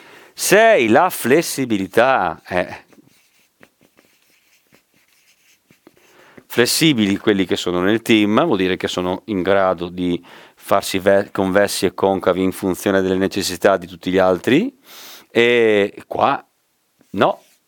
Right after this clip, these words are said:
no che non, no che non c'è, magari c'è la flessibilità di uno, non è negli altri, non sempre, ok? Sette, ora va-, non è che vado in ordine prioritario, è sparso, quindi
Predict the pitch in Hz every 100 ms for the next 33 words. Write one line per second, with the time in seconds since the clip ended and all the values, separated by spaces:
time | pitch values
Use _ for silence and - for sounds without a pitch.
0 | - 92 131 - 110 104 117 151 - 120
1 | 113 - 120 90 - 92 117 160 131 110
2 | - 107 104 101 101 113 107 120 123 127
3 | 170 - - 101 101 101 104 104 156 196
4 | 95 82 87 90 90 - 190 175 87 -
5 | - - - 139 117 117 - - - -
6 | - - 202 220 - 110 87 73 _ _
7 | _ _ _ _ 131 123 131 127 196 196
8 | 175 156 147 135 131 127 120 113 - 87
9 | 80 90 113 - 123 98 - 82 123 117
10 | 92